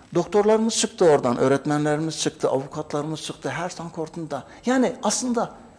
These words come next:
çocuklarımızın hayal edemeyeceği, babaları hakikaten aileleri çok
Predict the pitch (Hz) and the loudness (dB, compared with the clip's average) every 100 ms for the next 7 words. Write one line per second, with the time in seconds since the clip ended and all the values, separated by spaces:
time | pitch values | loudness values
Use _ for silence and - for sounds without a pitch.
0 | - - 190 202 196 220 220 247 202 180 | -20 -2 0 0 0 0 0 -4 -4 -2
1 | 196 - 170 165 202 127 107 120 120 185 | 0 -2 0 0 0 0 -2 -2 0 -2
2 | - - - _ _ _ _ _ _ _ | -6 -20 -20 _ _ _ _ _ _ _
3 | - - 139 175 214 226 240 226 240 - | -20 -6 0 2 4 2 2 0 -2 -2
4 | 170 151 175 185 190 202 226 226 - - | -2 0 2 2 2 2 0 -4 -8 -20
5 | - - _ _ - - 247 | -20 -20 _ _ -18 -2 0